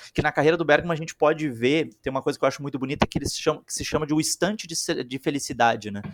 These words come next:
Em vários filmes do Bergman, ah, por mais que a situação seja, ah,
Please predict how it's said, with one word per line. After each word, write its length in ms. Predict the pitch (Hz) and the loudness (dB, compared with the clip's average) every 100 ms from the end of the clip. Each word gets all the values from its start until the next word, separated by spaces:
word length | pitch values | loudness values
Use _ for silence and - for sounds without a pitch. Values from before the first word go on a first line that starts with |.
| - - | -16 -16
Em 100 | 139 | -10
vários 340 | 127 151 208 - | 2 4 4 -2
filmes 220 | 180 170 | -4 -2
do 80 | 143 | 2
Bergman, 480 | 127 147 185 190 - - - | 6 8 6 0 -4 -10 -8
ah, 140 | - 123 - | -2 -2 0
por 100 | 139 | 2
mais 240 | 143 185 | 2 2
que 80 | 202 | -2
a 40 | |
situação 500 | - 180 156 - 160 | -2 -4 -4 -6 -6
seja, 500 | - - 143 123 123 | -6 -2 0 0 0
ah, 520 | 117 110 107 104 104 | -2 -4 -2 0 -2